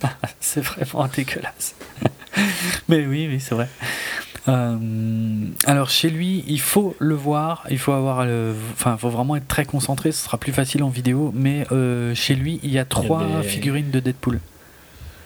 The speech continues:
Speaker 2: Ouais.
Speaker 1: Donc, euh, voilà. Mais bon, c'est vraiment planqué, euh, loin derrière, quoi.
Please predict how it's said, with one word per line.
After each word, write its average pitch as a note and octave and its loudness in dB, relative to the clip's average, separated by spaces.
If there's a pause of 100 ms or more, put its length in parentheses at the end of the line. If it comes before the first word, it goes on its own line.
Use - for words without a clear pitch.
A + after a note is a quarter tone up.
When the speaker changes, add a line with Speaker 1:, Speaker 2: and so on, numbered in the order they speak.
(1300)
Speaker 2:
Ouais. - -10 (200)
Speaker 1:
Donc, A#2 -2
euh, A2+ 0
voilà. G#2+ -2 (520)
Mais A#2+ 4
bon, B2 0
c'est - 0
vraiment A2+ 0
planqué, C3 0
euh, G2+ -2
loin A#2 2
derrière, F#2+ -8
quoi. - -10